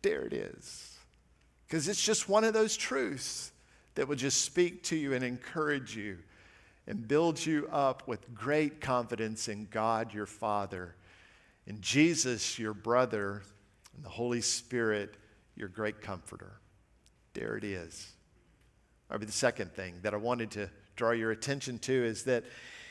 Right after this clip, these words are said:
in the midst of this is a righteous way of a man. Here, here's a man God is choosing to use because he is righteous, he is just,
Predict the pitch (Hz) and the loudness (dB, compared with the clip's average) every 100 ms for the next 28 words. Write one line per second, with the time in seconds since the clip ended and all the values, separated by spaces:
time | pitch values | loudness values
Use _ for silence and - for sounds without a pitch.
0 | - - - 135 139 269 - - 147 127 | -18 -16 -6 0 8 8 8 6 6 8
1 | 123 147 160 - 143 120 131 120 139 196 | 8 8 6 4 4 6 4 6 8 8
2 | 226 - 202 185 - - - 131 165 160 | 6 4 6 6 2 -2 -6 2 6 8
3 | 123 120 135 151 - 135 131 139 147 117 | 8 6 2 -2 -2 2 2 2 2 2
4 | 95 87 156 185 165 156 185 247 254 - | 0 -4 0 0 0 -2 0 0 -2 -6
5 | - 151 139 170 185 135 131 120 151 208 | -4 -2 0 2 4 4 2 0 4 4
6 | 214 185 - 226 233 220 214 202 190 165 | 4 -2 -2 0 0 -2 -2 -2 -2 0
7 | 147 131 113 123 139 - - - - - | 2 4 2 -2 -6 -14 -20 -20 -20 -20
8 | - - _ 131 151 147 - 226 196 147 | -20 -20 _ 2 2 4 6 10 10 10
9 | 147 165 - - - - 190 151 135 110 | 8 4 0 -2 -8 0 2 4 2 2
10 | 135 175 165 - 113 - 147 123 107 107 | 6 6 6 -2 -2 2 4 4 0 -4
11 | - 151 175 143 - - | 2 6 8 6 4 -2